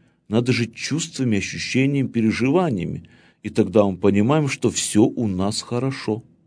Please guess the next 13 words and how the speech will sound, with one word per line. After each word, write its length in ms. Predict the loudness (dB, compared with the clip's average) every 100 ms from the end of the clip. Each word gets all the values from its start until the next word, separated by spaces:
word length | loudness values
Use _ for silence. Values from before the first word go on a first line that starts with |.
| _ _ _ _ _ 0
А 100 | 4
если 360 | 6 4 2
мы 160 | 0 0
задумаемся, 960 | -2 -6 0 0 2 0 -2 -4 -6
упаси 440 | -8 -6 -8 -6 -6
Бог, 520 | 2 6 6 6 -8 _ _ _
по 100 | -4
мысли 320 | -2 -2 -6 -10
Шлейермахера, 800 | -6 -4 -2 -2 -2 -6 -14 -16 _ _ _
тогда 340 | -4 4 4
мы 160 | 6 2
начнём 460 | 0 -4 -4 -4
страдать, 840 | -4 -6 -6 -4 2 2 2 -6